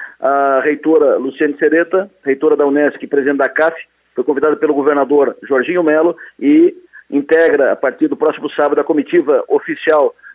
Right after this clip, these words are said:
do governador Jorginho Melo na via-, na primeira viagem internacional do governador nesse ano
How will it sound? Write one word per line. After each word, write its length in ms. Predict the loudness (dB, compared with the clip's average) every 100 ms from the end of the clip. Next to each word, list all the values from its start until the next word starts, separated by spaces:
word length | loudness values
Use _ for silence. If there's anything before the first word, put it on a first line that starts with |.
| _
do 260 | -6 -2 0
governador 420 | 0 -2 0 0
Jorginho 340 | 2 0 0 0
Melo 340 | 2 2 2
na 160 | 0 -2
via-, 300 | 0 0 0
na 100 | -2
primeira 320 | -2 0 0
viagem 320 | 2 0 0
internacional 640 | 0 0 0 -2 -2 -2
do 60 | -2
governador 420 | -6 -4 -2 -2
nesse 220 | -4 -4 -4
ano 180 | -4